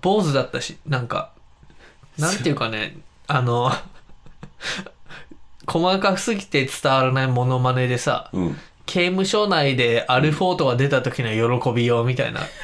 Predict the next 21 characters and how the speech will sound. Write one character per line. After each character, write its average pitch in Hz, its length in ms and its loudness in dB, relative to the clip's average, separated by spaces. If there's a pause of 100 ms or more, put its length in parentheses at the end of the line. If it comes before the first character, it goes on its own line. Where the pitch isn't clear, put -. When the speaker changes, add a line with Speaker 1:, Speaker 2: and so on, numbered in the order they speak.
(260)
Speaker 1:
モ 135 100 0
ノ 131 80 2
マ 131 100 4
ネ 131 40 4
す - 160 -2
る 127 120 2
人 - 200 2
い 120 40 -2
た - 120 2
じ 117 80 0
ゃ - 40 -2
ん。 - 20 -12 (1080)
<laughs> - 20 -
あ 156 120 2
と、 143 220 0 (120)
こ 131 120 0
う、 117 100 -2 (580)
何、 123 200 0
あ - 20 4
の、 131 80 4 (880)
犯-、 180 240 0